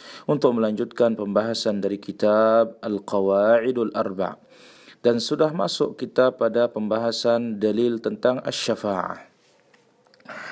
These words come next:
Jadi asy-syafa'ah, syafa'atan. Syafaat itu ada dua. Pertama, syafaat yang ditiadakan oleh Allah Subhanahu wa taala.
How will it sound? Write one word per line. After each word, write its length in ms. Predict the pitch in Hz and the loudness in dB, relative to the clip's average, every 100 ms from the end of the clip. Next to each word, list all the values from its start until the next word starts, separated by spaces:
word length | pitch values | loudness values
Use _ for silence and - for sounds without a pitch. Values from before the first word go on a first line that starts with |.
| - - - - - | -14 -14 -14 -16 -2
Jadi 120 | 139 151 | 4 6
asy-syafa'ah, 880 | 156 165 147 180 175 160 156 143 - | 6 4 2 4 4 4 2 -2 -6
syafa'atan. 960 | - 135 135 117 104 - 101 82 - _ _ _ _ | 0 2 4 4 4 0 -6 -8 -16 _ _ _ _
Syafaat 480 | - 139 135 135 147 | 0 2 4 4 4
itu 240 | 165 151 127 | 0 0 2
ada 80 | 113 | 2
dua. 240 | 98 95 - - - _ - 1047 1017 - _ _ _ _ _ _ - | -2 -4 -6 -14 -20 _ -20 -20 -20 -20 _ _ _ _ _ _ 0
Pertama, 400 | 160 170 180 156 | 4 6 4 2
syafaat 480 | 143 131 170 160 156 | 0 4 4 4 2
yang 320 | 139 143 143 | 2 0 0
ditiadakan 960 | 156 175 - - 143 131 143 156 139 120 | -2 -2 -4 -2 4 6 6 4 2 2
oleh 160 | 120 | 0
Allah 240 | 120 131 127 | 2 2 0
Subhanahu 560 | 113 101 117 123 135 | -4 0 2 2 0
wa 80 | 147 | -2
taala. 560 | 147 175 151 117 - | 0 2 2 0 -6